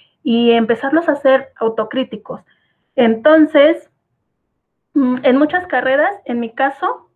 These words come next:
me gusta ser docente y voy a estar aquí hasta donde pueda.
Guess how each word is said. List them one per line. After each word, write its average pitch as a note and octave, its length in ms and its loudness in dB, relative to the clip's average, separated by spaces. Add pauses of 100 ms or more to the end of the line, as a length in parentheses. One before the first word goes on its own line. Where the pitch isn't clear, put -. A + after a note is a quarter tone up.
(100)
me A3+ 160 -2
gusta E4 560 -2
ser B3+ 180 -2
docente B3 640 -6 (460)
y B3 140 -8
voy B3 260 0
a C4 100 2
estar A3+ 400 -4
aquí C4 600 -4
hasta G#3 360 -4
donde F#3 220 -12
pueda. - 300 -8